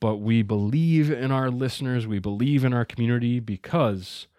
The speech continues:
our main focus on this is, one, to have fun playing Magic, but this is our event that we are gonna be collecting donations,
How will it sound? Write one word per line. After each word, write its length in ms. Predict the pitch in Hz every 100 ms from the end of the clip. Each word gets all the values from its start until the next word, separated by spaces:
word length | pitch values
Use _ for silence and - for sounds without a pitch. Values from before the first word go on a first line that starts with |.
| _ _ _ _ -
our 80 | 107
main 240 | 107 120
focus 480 | 123 101 90 95 -
on 160 | 98 92
this 260 | 90 - -
is, 160 | 139 160
one, 260 | 180 120
to 140 | 123 113
have 180 | 143
fun 260 | - 113 110
playing 280 | - 113 107
Magic, 340 | 101 95 101 - -
but 360 | 160 135 - - - _
this 240 | 127 180 202
is 140 | 180
our 220 | 151 156
event 440 | 156 117 104 98 - 110
that 240 | 107 98
we 140 | 110
are 80 | 113
gonna 160 | 107 107
be 100 | 107
collecting 520 | - 104 101 110 98
donations, 840 | 104 98 113 113 117 110 98 -